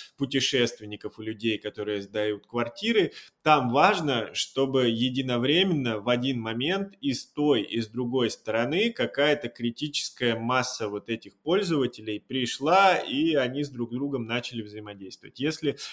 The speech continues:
у тебя вот этого не происходит, то приходят одни и думают: "Ох, что-то у вас мало тут водителей, или мало блогеров, или мало тех, кто за-, сдаёт квартиры".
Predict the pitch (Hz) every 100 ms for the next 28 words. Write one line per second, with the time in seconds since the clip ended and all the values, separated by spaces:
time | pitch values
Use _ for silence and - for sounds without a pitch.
0 | - 127 123 131 156 151 135 143 139 123
1 | 120 127 131 - - 233 226 - - -
2 | - 131 143 135 - 156 131 139 135 160
3 | 214 240 247 - _ - _ _ - 139
4 | 156 156 139 - 147 160 147 - - 175
5 | 175 151 139 139 - 113 117 123 113 104
6 | 95 - - - 107 92 117 113 113 113
7 | 110 104 104 101 98 98 110 117 104 90
8 | 107 120 107 104 101 - 101 98 110 107
9 | 98 104 113 - 107 95 101 101 101 104
10 | 113 - - 107 - - 95 90